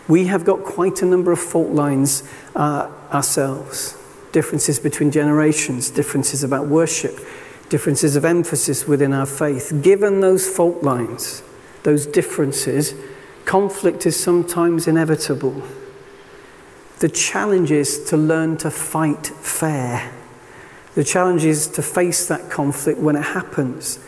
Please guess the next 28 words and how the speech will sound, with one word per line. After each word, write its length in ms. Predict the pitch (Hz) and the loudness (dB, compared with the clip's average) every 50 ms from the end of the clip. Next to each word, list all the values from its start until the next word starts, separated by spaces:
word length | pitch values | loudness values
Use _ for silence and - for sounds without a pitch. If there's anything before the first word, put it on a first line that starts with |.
| - - - - - - - - | -20 -20 -20 -20 -20 -20 -8 -2
The 60 | - 147 | -2 -2
challenge 460 | - - - 185 185 185 180 165 175 | -2 0 0 2 2 2 2 2 2
is 140 | 165 156 - | 0 0 0
to 100 | - 160 | 0 0
deal 320 | 139 131 180 175 185 180 | 0 2 2 4 4 4
with 160 | 180 165 156 | 4 4 4
it 100 | 160 160 160 | 4 2 2
honestly 680 | - 156 160 160 160 160 160 160 - - - 156 151 | 2 2 2 4 4 2 2 0 -2 -2 0 2 2
and 100 | 147 143 | 2 2
graciously, 760 | 135 - 151 151 151 151 - - 139 - - - 151 139 135 | 0 0 0 0 0 -2 -4 -4 -4 -4 -4 -2 -2 0 0
and 180 | 143 143 135 135 | 0 0 0 0
then 300 | 156 180 180 165 165 165 | 2 2 2 2 0 0
to 120 | - - | -2 -4
forgive 440 | 147 - - - 147 151 160 147 139 | -6 -4 -2 -4 0 2 2 2 4
and 120 | 147 139 131 | 2 0 0
to 100 | - 127 | -2 -4
forget. 640 | - - 143 135 139 139 131 - - - - - - - - - - - - - - - - - - - - - - - - - - - - - - - - - - - - - - - | -4 -4 -4 -2 0 -2 -2 -2 -6 -8 -10 -10 -10 -12 -18 -20 -20 -20 -20 -20 -20 -20 -20 -20 -20 -20 -20 -20 -20 -20 -20 -20 -20 -20 -20 -20 -20 -20 -20 -20 -20 -20 -20 -20 -20 -20
It's 120 | - - - | -16 -4 0
nearly 400 | 139 143 165 180 180 180 180 180 | 4 4 6 6 6 4 2 2
always 720 | 202 170 156 151 143 139 131 117 113 127 - - - - - - - - - - | 2 2 2 2 2 2 2 0 0 -4 -4 -4 -6 -8 -14 -20 -20 -18 -6 -2
on 120 | 143 131 | 0 2
our 120 | 135 135 135 | 2 0 0
fault 380 | - - - 156 147 147 - | -2 -2 0 0 0 0 0
lines 380 | 143 131 123 127 127 127 - - | -2 -2 -2 -2 -2 -4 -4 -4
that 140 | - - - | -6 -6 -8
conflict 520 | - - - 135 135 - - - - - | -4 -2 -2 -2 -2 -2 -4 -4 -4 -2
breaks 340 | - 139 131 127 135 - - | -2 0 0 0 0 -2 -2
out. 420 | 135 123 127 135 - - - - | -2 -4 -4 -6 -6 -8 -8 -8